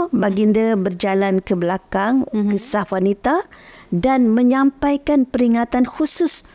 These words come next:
Speaker 1: untuk kaum wanita yang datang solat hari raya
Speaker 2: Hari
Speaker 1: tu.
Speaker 2: raya.
Speaker 1: Ah,
Speaker 2: Hmm.
Speaker 1: itu nak menunjukkan bahawa Rasulullah sallallahu alaihi wasallam sangat mengambil berat tentang,
Speaker 2: Wanita.
Speaker 1: ah, wanita.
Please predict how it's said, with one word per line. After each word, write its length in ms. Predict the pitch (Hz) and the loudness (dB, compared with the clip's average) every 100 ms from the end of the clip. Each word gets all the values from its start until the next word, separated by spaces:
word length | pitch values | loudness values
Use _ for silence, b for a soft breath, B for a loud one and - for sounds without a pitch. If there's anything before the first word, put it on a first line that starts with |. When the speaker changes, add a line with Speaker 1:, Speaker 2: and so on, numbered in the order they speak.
| B | B
Speaker 1:
untuk 400 | 202 202 226 220 | -6 -2 -4 -4
kaum 240 | - 202 | -4 -2
wanita 480 | 185 190 190 - 247 | 0 0 -2 0 0
yang 320 | 262 214 208 | 2 2 0
datang 320 | 180 185 190 175 | -2 -2 -4 -4
solat 400 | - 165 156 - - | -4 -4 -4 -8 -16
hari 240 | - 151 156 | -6 -2 -2
raya 240 | 143 131 | -2 -2
Speaker 2:
Hari 80 | 202 | -2
Speaker 1:
tu. 80 | 202 | -2
Speaker 2:
raya. 300 | 196 190 190 190 208 | -2 -4 -4 -2 -2
Speaker 1:
Ah, 100 | - | 0
Speaker 2:
Hmm. 60 | 214 | 0
Speaker 1:
itu 140 | 208 202 | 0 2
nak 220 | 185 175 165 | 2 2 0
menunjukkan 500 | 170 170 165 180 165 | 0 0 0 -2 -2
bahawa 320 | 170 165 196 | -2 -2 0
Rasulullah 480 | 214 220 220 220 220 | 0 -2 -2 0 0
sallallahu 480 | 202 185 175 170 170 | -2 -2 -2 -2 -2
alaihi 160 | 156 175 | -2 -2
wasallam 240 | 175 175 | -2 -2
sangat 560 | 180 - 180 214 208 - B B B - | -4 -4 -2 -2 -2 -6 B B B -2
mengambil 400 | 170 170 170 165 | 0 2 0 0
berat 400 | 165 175 175 - - | 0 0 -2 -4 -6
tentang, 640 | 156 156 - 160 147 147 - | -2 -2 -2 -4 -2 -2 -2
Speaker 2:
Wanita. 400 | 208 202 202 - | -2 0 0 -2
Speaker 1:
ah, 160 | - 151 | -4 -2
wanita. 720 | 147 151 151 - 139 131 139 | -2 0 0 -2 -6 -6 -8